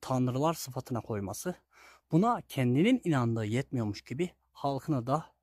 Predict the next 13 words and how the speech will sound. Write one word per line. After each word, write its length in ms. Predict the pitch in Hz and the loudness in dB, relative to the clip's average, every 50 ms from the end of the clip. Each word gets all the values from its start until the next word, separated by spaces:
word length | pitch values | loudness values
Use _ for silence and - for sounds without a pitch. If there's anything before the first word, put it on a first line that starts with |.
| _ | _
inandırmasını 840 | - 131 127 117 117 113 117 117 117 117 120 110 107 - - 135 156 151 | 0 2 2 4 4 2 2 2 2 2 0 0 -2 -2 -2 -2 -2 -2
sağlamıştır. 720 | - - - 123 117 113 110 110 113 - - - - - - _ _ _ - - - - - - - - - - - - | -4 -2 0 0 0 2 0 -2 -4 -6 -10 -18 -20 -20 -20 _ _ _ -20 -20 -20 -18 -18 -18 -16 -18 -18 -20 -6 0
Burada 220 | - 165 185 180 190 | 2 2 4 4 2
en 320 | - - 196 202 196 160 | 2 2 4 4 4 4
dikkat 300 | 147 - - - 135 - | 2 -2 -4 -4 -6 -4
çeken 360 | - - 131 - 139 120 110 - - | -4 -4 -4 0 0 0 0 -2 -2
noktalardan 640 | 135 131 120 - - 127 123 123 117 117 110 110 110 | -2 -2 -2 -2 -4 -2 -2 -2 -2 -2 -2 -2 0
biri 180 | 127 123 123 131 | -2 -2 -2 0
de 140 | 151 160 - - - | -2 -4 -4 -4 -4
bu 100 | 156 143 | -2 0
görmüş 300 | 139 131 127 123 - 123 | 0 0 0 -2 -2 -4
olduğunuz 460 | 110 113 117 120 117 139 170 - - | -4 -4 -2 -2 -2 -2 -2 -4 -8
kitabe. 460 | - - - 127 120 113 98 90 - | -14 -8 -4 -4 -4 -4 -4 -8 -12